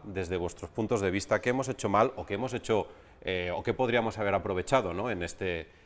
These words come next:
en este sector para estar en el, en el, en la posición que creo que merecemos? Como sector,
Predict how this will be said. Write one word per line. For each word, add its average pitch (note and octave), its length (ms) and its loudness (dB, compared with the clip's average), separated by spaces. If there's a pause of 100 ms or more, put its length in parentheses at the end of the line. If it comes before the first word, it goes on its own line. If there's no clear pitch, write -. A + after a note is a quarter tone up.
(160)
en A#2 160 2
este A#2+ 220 0
sector B2 540 0 (760)
para G2+ 800 6 (400)
estar D3+ 320 2
en E3+ 140 4
el, G#2 560 0
en G#2+ 180 -4
el, F#2 720 -4
en G#2+ 100 -4
la G#2+ 140 0
posición A#2+ 440 -4
que A#2 140 -6
creo A#2 300 -2
que A2+ 80 -2
merecemos? F2 640 -4 (480)
Como G2 560 2
sector, B2 480 2